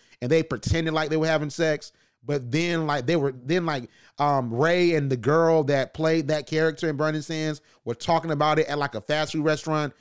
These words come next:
and Imani Hakim, her best friend, hear about it. Yeah, she was in Burning Sands. So that's how, that's where I first found out about it. It's a few years ago. Um, I think she's a, she's a serviceable actress. She's had other roles, and it's not her.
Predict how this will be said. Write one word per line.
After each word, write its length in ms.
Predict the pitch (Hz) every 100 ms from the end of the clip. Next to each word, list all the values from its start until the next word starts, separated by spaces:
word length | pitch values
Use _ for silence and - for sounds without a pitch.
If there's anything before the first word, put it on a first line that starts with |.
| _ -
and 120 | 127
Imani 300 | 123 147 165
Hakim, 320 | 151 - 165
her 120 | 143
best 260 | 123 151 147
friend, 180 | 170 123
hear 160 | 131
about 240 | 151 156 147
it. 120 | 147 _ _
Yeah, 240 | 131 156
she 100 | 113
was 100 | 180
in 60 | 143
Burning 240 | 135 120
Sands. 300 | 104 90 67 _ - -
So 160 | -
that's 200 | 185 226
how, 120 | - 175
that's 140 | 208
where 120 | 175
I 60 | 156
first 260 | 165 147
found 160 | 131 127
out 80 | 117
about 180 | 95 85
it. 40 |
It's 100 | 90
a 40 |
few 140 | 110 165
years 220 | 143 104
ago. 180 | 82 - _ _ _
Um, 100 | 147
I 60 | 190
think 160 | 285 285
she's 180 | 277
a, 180 | 214 202
she's 140 | 170 226
a 120 | 160
serviceable 540 | - 196 208 190 175 -
actress. 400 | 151 185 202 190
She's 160 | 208
had 160 | 208 185
other 200 | 170 135
roles, 540 | 117 131 170 185 190 - _ _ _
and 240 | 185 175 -
it's 200 | 233 -
not 400 | 185 185 233 -
her. 540 | - - 175 135 82